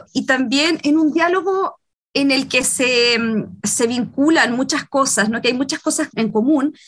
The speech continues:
pero también hay quizás un punto que es clave, que en el periodismo uno está trabajando con datos y con hechos que no son modificables. O sea,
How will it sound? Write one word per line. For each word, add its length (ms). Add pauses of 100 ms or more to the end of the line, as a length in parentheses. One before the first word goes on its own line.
(280)
pero 160
también 320
hay 220
quizás 340
un 160
punto 260
que 80
es 140
clave, 420 (300)
que 640
en 120
el 140
periodismo 880
uno 180
está 200
trabajando 600
con 400
datos 600
y 100
con 280
hechos 640 (240)
que 400
no 140
son 280
modificables. 800
O 60
sea, 220